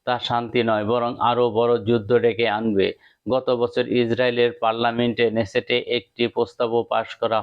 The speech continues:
হয়। সেখানে বলা হয়েছে, ফিলিস্তিনি রাষ্ট্র ইসরায়েলের অস্তিত্বের জন্য হুমকি। অর্থাৎ বিশ্ব একদিকে হাঁটলেও ইসরায়েল তার অবস্থান থেকে এক চুলও নড়তে নারাজ। এখন প্রশ্ন হলো, এই স্বীকৃতির আসল অর্থ কী?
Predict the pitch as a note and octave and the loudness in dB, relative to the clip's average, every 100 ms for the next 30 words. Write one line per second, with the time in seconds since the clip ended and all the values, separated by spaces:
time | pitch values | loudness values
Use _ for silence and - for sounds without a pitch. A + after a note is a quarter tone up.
0 | - A2+ F#2+ - - _ - C3+ C3+ B2+ | -2 -2 -2 -8 -20 _ -4 -2 0 0
1 | A#2 A#2 A#2 B2 A#2+ - A#2 A2+ A#2+ A#2+ | 0 0 0 0 0 0 -2 0 0 0
2 | - A#2+ A#2+ A2+ A2+ - A#2+ A2 A2+ A2+ | -2 0 2 2 -2 -2 0 2 2 2
3 | A#2+ A#2 A2+ A2+ - A#2 - A2+ A#2+ A#2 | 0 0 0 -2 -2 -4 -2 -2 -2 -2
4 | A2+ G#2+ A#2+ A2 A2 F#2 - - _ A#2+ | -2 0 0 0 -2 -4 -6 -20 _ -4
5 | A#2+ - B2 A2+ - _ _ G#2 B2+ - | -4 -2 -2 -2 -6 _ _ 0 2 2
6 | B2+ A#2 G2+ A#2+ A2+ A2 A#2+ - B2 A#2+ | 0 0 -2 -2 0 -2 -4 -2 0 2
7 | A#2+ - B2 A2+ A#2+ A#2 A2+ A#2+ A2 A2 | 2 2 0 2 0 0 0 -2 0 0
8 | A2+ A2 - A#2 G#2+ A2+ B2 - A#2 - | -2 -4 -4 -4 -2 -2 -2 -2 -4 -4
9 | - A#2+ B2 A#2 A2+ - B2 - - A2 | -2 0 0 0 -4 -2 -2 -2 -10 -4
10 | B2 A#2 G2 - - _ _ _ _ _ | 0 0 -2 -4 -16 _ _ _ _ _
11 | _ _ C3 C3 C3+ A#2 B2 B2 B2+ B2 | _ _ -6 -2 -2 0 -2 0 0 0
12 | B2+ A#2 A#2+ A2+ A#2+ - - - A2+ B2 | 0 0 2 0 0 -2 -4 -2 -2 0
13 | A2+ A2+ - B2 - A2+ - B2+ A2+ G2 | 0 -2 -2 -2 0 -2 -2 -2 0 0